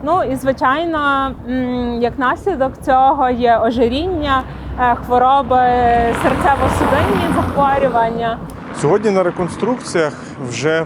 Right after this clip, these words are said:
Speaker 2: починають використовуватися підняті тротуари, тобто підняті заїзди у бічні вулиці. От якраз ми зараз підходимо на вулиці Шевченка до одного такого. Коли, е, людина, рухаючись по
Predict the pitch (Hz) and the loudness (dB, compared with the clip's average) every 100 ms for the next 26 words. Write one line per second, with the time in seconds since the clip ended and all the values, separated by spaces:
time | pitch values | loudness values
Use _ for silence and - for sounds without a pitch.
0 | 156 135 139 151 160 135 - 131 - 143 | -6 -10 -4 -2 -2 -6 -6 -6 -4 -2
1 | 139 120 - 113 101 - - - - 160 | 0 -2 -2 -4 -4 -6 -16 -16 -8 -4
2 | 160 151 127 127 110 95 - 135 131 151 | -2 -2 -2 -4 -4 -8 -6 -4 -2 0
3 | 180 240 202 123 - 117 165 143 127 120 | 2 2 -2 -8 -16 -8 -6 -6 -8 -6
4 | 113 127 139 117 120 113 107 117 - 123 | -4 -4 -4 -6 -4 -4 -6 -10 -6 -4
5 | 135 220 226 - 135 123 - - - - | -2 -2 -4 -4 -4 -4 -12 -18 -18 -8
6 | 120 117 135 - 117 127 117 - - 139 | -6 -2 -4 -4 -2 -2 -2 -6 -6 -4
7 | 117 113 110 113 120 - - 135 - 220 | -2 -2 -2 -2 -2 -4 -8 -6 -4 -4
8 | 190 147 139 131 139 131 - - 123 107 | -4 -2 -2 0 -2 -4 -8 -6 -4 -4
9 | 104 - - - - 143 151 180 165 - | -8 -12 -20 -20 -6 0 2 2 0 -6
10 | - - - 127 120 120 123 123 143 151 | -20 -20 -18 -8 -2 0 0 0 -2 0
11 | 180 151 139 151 - 139 120 131 - 131 | 2 2 2 0 -4 -8 -8 -12 -14 -6
12 | 127 123 | -2 -2